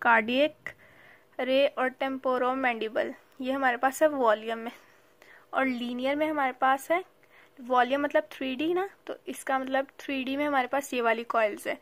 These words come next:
और linear का मतलब है straight। तो straight में हमारे पास कौन सी coil होगी? spine fixed अरे coil। इसमें जो है वो हम लोग cervical से लेके ल-, लंबोसेक्रल joint तक सारा हम लोग देख सकते हैं।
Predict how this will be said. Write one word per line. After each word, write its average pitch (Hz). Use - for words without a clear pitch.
और 262
linear 254
का 285
मतलब 269
है 294
straight। -
तो 285
straight 262
में 302
हमारे 277
पास 277
कौन 254
सी 277
coil 277
होगी? 269
spine 247
fixed 247
अरे 240
coil। 247
इसमें 294
जो 302
है 277
वो 277
हम 247
लोग 254
cervical 254
से 311
लेके 262
ल-, 277
लंबोसेक्रल 254
joint 240
तक -
सारा 247
हम 262
लोग 233
देख -
सकते -
हैं। -